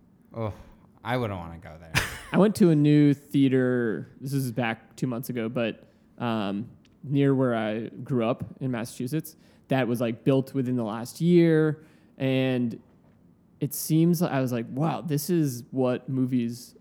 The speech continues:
Speaker 2: are becoming," which is, like, everything was assigned seating, big, like, reclining chairs, um, and just, like, the layout of the actual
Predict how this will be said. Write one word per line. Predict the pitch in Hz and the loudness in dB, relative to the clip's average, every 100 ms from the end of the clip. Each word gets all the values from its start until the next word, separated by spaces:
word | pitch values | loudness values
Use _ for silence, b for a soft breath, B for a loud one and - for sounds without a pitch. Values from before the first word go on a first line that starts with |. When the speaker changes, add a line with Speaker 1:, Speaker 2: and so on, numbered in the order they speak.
| _ _ | _ _
Speaker 2:
are | 131 113 | -8 -8
becoming," | 123 95 180 135 80 - 135 | -8 -6 -2 -2 -4 -12 -10
which | 131 - | -6 -2
is, | 143 127 | 0 0
like, | 113 85 - b b b b b _ - | -2 -4 -12 b b b b b _ 0
everything | 147 147 151 165 151 | 2 4 4 4 2
was | 131 | 0
assigned | 127 139 127 127 | -2 -4 -4 -4
seating, | - 127 117 117 117 117 123 _ _ _ - | -4 -4 -2 -2 -4 -6 -10 _ _ _ -4
big, | - 139 139 | 2 2 4
like, | 139 127 | 0 -2
reclining | 123 123 143 120 120 120 | -6 -6 -4 -4 -4 -6
chairs, | - 117 117 117 117 113 - - b b b b | -6 -4 -4 -4 -6 -8 -12 -20 b b b b
um, | 127 123 117 | -4 -2 -2
and | 143 151 | 2 2
just, | 170 | 4
like, | 208 190 | 2 2
the | 170 | 2
layout | 143 143 143 143 135 | 2 2 4 4 2
of | 131 | -2
the | 120 120 | 0 0
actual | 120 - 139 117 113 | -2 -4 -4 -4 -4